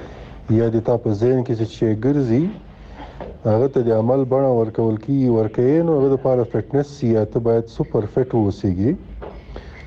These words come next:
او فټنس د دې دپاره ډېر ضروري ده چې ته کنسسټنټ یا ډېر وخت دپاره کولی سې چې ته لوبه وکړې، یا یو هر میچ پوره وکړې او ته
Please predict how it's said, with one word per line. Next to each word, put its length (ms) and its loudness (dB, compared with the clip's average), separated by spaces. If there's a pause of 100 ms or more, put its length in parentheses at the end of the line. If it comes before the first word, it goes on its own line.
(180)
او 160 4 (100)
فټنس 340 0
د 80 -6
دې 200 4
دپاره 240 2
ډېر 200 0
ضروري 360 2
ده 160 2
چې 160 -8
ته 80 2
کنسسټنټ 840 -2
یا 240 4
ډېر 260 2
وخت 300 0
دپاره 320 2
کولی 400 2
سې 220 -2
چې 140 -4
ته 80 0
لوبه 300 2
وکړې، 340 0 (920)
یا 240 4
یو 220 4
هر 380 0
میچ 320 0
پوره 400 2
وکړې 640 2
او 240 2
ته 400 0